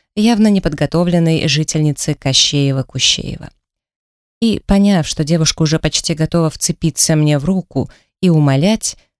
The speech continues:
я сделала шаг назад, ещё один, приговаривая при этом: «До завтрашнего вечера ещё есть время.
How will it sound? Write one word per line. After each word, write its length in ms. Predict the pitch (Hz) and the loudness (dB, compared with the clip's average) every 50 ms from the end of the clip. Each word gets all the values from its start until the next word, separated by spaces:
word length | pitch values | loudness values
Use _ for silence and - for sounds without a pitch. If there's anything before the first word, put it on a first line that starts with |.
| _ - | _ -2
я 200 | 220 220 233 220 | 0 2 2 2
сделала 380 | 185 160 170 185 175 165 156 156 | 2 2 2 2 2 2 2 0
шаг 280 | - - 147 143 - | 0 -2 -4 -4 -4
назад, 580 | 143 139 131 127 127 139 147 175 214 240 226 - | -2 -2 -2 -2 -2 -2 0 0 0 0 -2 -2
ещё 420 | 180 156 147 - - - 143 139 147 | -4 -4 -2 -2 -4 -2 0 0 0
один, 400 | 156 175 170 196 247 262 269 269 - _ _ _ _ - | 0 0 0 0 0 0 0 -2 -6 _ _ _ _ -2
приговаривая 1000 | 226 226 240 202 202 240 233 202 165 156 151 151 147 147 151 143 156 151 147 | 0 0 2 2 2 0 0 0 0 0 0 0 0 0 -2 -2 -2 -2 -2
при 220 | - - - 156 151 | -4 -4 -2 -2 0
этом: 420 | 151 147 147 - 156 151 151 139 - _ _ _ _ _ _ _ _ _ _ _ _ | 0 0 0 0 0 0 0 -2 -6 _ _ _ _ _ _ _ _ _ _ _ _
«До 260 | 170 165 151 143 143 | 0 0 2 2 0
завтрашнего 680 | 135 135 147 143 - - 143 135 - - 151 147 143 139 | 0 0 -2 -4 -4 -4 -2 -2 0 0 0 0 -2 -2
вечера 540 | 131 123 147 170 180 - - 196 170 165 156 | -2 -2 -2 -2 -2 -2 -2 0 0 0 0
ещё 400 | 147 135 143 139 - - - 147 | -2 -2 -2 -2 -2 -2 -2 -2
есть 360 | 143 139 147 147 - - - | -4 -2 -4 -4 -4 -4 -4
время. 500 | 185 196 226 226 196 151 147 135 - - | -2 0 0 2 2 2 0 -2 -4 -6